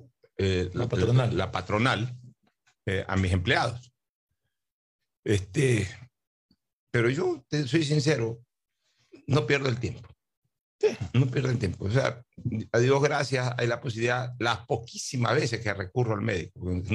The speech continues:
Speaker 1: Además que no recurro a los médicos, ese es mi problema, yo nunca recurro a un médico. En cualquier momento me quedo tieso por ahí porque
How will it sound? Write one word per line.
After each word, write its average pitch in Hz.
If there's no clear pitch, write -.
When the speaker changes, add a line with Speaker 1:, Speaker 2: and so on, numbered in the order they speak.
Speaker 1:
Además -
que 147
no 160
recurro 139
a -
los 98
médicos, 98
ese 143
es 123
mi 120
problema, 113
yo 104
nunca 120
recurro 104
a 101
un 107
médico. 107
En -
cualquier 123
momento 123
me 110
quedo 107
tieso 120
por 101
ahí 113
porque 92